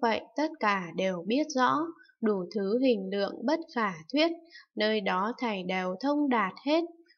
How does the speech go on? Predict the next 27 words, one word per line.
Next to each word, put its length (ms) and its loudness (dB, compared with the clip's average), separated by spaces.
đủ 260 2
thứ 320 2
tam 300 4
muội 220 6
bất 160 -2
khả 180 -2
thuyết, 160 4
đều 280 2
trụ 300 -2
trong 300 0
đó 360 2
trải 300 -4
kiếp 160 0
số, 360 0
nơi 260 2
bất 200 0
khả 180 0
thuyết 160 2
chỗ 160 -2
chư 240 0
Phật, 140 0
tu 180 4
hạnh 280 -2
thanh 280 0
tịnh 200 2
bất 180 0
khả 160 -2